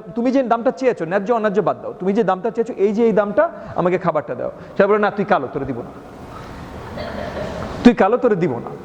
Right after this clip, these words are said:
এখন আমার তখন কি হলো যে আমার চুরি করে নিতে হবে। আমি ন্যায্যটা দিতে চেয়েছি, সে এখন নিচে নিচ্ছে না,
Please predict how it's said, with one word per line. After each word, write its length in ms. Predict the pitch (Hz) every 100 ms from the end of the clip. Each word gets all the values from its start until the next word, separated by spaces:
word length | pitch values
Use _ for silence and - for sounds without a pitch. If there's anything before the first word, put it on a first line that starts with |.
| - - - - - - - - - - - - - - - - - - 165
এখন 260 | 208 202 190 - - - -
আমার 260 | 175 202 247 247
তখন 260 | 202 262
কি 160 | - 233
হলো 180 | 262 330
যে 180 | 240 233 -
আমার 160 | 202 202
চুরি 160 | 226 202
করে 180 | 175 139
নিতে 200 | 127 117
হবে। 220 | 110 - - - - - - 98 - - - - - - - - - - - -
আমি 180 | 196
ন্যায্যটা 320 | 262 262 262 277
দিতে 280 | 302 349
চেয়েছি, 320 | 285 247 156 160
সে 80 |
এখন 120 | 196 226
নিচে 320 | 269 285 277
নিচ্ছে 480 | 285 359 - - 147
না, 220 | 110